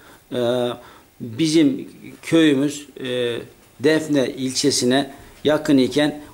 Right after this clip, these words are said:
uzaktaki bir ilçeye bağlandı şeklinde, e, halkın bir, e, şikayetiyle karşılaştık.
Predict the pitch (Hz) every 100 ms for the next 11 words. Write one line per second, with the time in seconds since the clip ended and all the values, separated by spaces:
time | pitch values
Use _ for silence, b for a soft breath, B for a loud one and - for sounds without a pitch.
0 | B 147 147 143 139 131 151 147 139 131
1 | - 143 139 131 127 127 120 120 165 143
2 | 127 117 120 151 - - 135 127 143 147
3 | - 147 131 151 143 135 135 131 131 123
4 | 110 - 151 139 135 147 135 123 - -
5 | 127 120 127 113 - 156